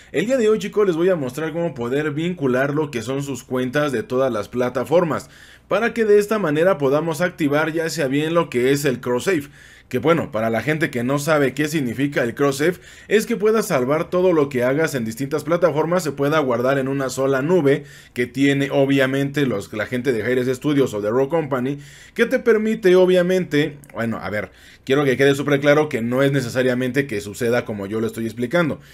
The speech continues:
pero creo que es una manera muy sencilla de poderle decir de cómo es que funciona todo esto. Entonces,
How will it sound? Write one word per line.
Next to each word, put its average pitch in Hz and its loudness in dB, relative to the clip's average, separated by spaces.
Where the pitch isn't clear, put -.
pero 233 2
creo 196 2
que 190 0
es 175 2
una 190 0
manera 147 2
muy 151 -2
sencilla 143 0
de 120 2
poderle 120 0
decir 123 0
de 120 -2
cómo 123 -2
es 123 -2
que 117 -4
funciona 107 -8
todo 95 -4
esto. 78 -10
Entonces, 170 0